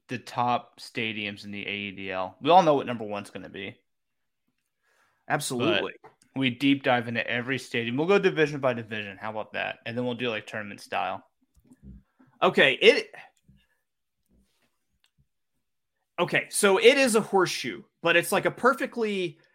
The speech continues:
Speaker 2: it's like a square missing one side. The edges are actually, I, I think most high school, uh, stadiums are, are taller than this.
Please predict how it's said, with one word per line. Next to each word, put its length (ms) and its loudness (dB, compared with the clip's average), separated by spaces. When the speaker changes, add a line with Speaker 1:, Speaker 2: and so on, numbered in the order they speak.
Speaker 2:
it's 120 -8
like 100 0
a 40 -2
square 440 4
missing 420 -4
one 180 -4
side. 520 -4
The 340 -2
edges 420 2
are 100 0
actually, 680 0
I, 220 2
I 80 0
think 220 -10
most 220 -4
high 240 -4
school, 580 -10
uh, 520 -2
stadiums 560 -6
are, 200 -6
are 120 -4
taller 500 0
than 200 -12
this. 360 -14